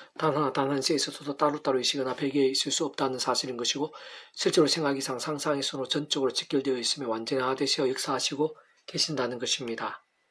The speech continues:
그러한 사실 오늘날에 있어서도, 우리들에 있어서도, 이 시간 바로 나에게 있어서도 크고 작은 모든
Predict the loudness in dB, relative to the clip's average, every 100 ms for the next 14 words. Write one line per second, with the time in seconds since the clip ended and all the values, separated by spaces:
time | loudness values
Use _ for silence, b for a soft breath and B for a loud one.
0 | B B B B B B 6 6 6 4
1 | 4 2 0 0 0 -2 -2 -2 2 2
2 | 2 -2 -4 -2 0 2 2 2 0 2
3 | 2 2 2 0 0 -2 0 -2 -2 -4
4 | -2 0 0 0 4 4 4 0